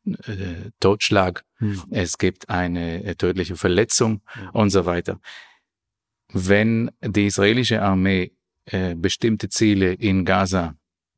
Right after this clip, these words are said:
Speaker 1: angreift, dann gehen sie wie in einem sonstigen Rechtsstaat durch alle Instanzen, bis das grüne Licht zur Bombardierung kommt. Und da kann und muss jeder davon ausgehen,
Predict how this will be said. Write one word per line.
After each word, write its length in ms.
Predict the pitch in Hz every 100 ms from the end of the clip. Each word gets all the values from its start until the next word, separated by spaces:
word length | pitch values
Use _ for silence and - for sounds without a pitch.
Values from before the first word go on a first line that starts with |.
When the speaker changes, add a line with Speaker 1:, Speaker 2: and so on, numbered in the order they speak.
| _ _ _
Speaker 1:
angreift, 760 | - 113 123 98 90 82 - - _ _ _ 113
dann 360 | 104 101 101
gehen 320 | 98 98 120
sie 320 | 107 110 113 117
wie 260 | 92 95 98
in 180 | 95
einem 640 | 95 90 90 87 90 90 92
sonstigen 480 | 92 95 - 95 92
Rechtsstaat 560 | 95 98 - - 92 87
durch 320 | 98 95 -
alle 200 | 98 98
Instanzen, 720 | 98 - - 107 104 101 92
bis 320 | 131 143 -
das 200 | - 104
grüne 280 | 110 117 110
Licht 240 | 101 110
zur 140 | - 101
Bombardierung 560 | 95 92 95 101 95
kommt. 320 | 92 107 139 - - - - - -
Und 320 | 120 101 98
da 300 | 95 98 98 -
kann 360 | - 98 98 -
und 180 | 92 87
muss 280 | 107 104 -
jeder 280 | 101 110
davon 360 | 98 92 98 92
ausgehen, 640 | 101 120 - - 113 113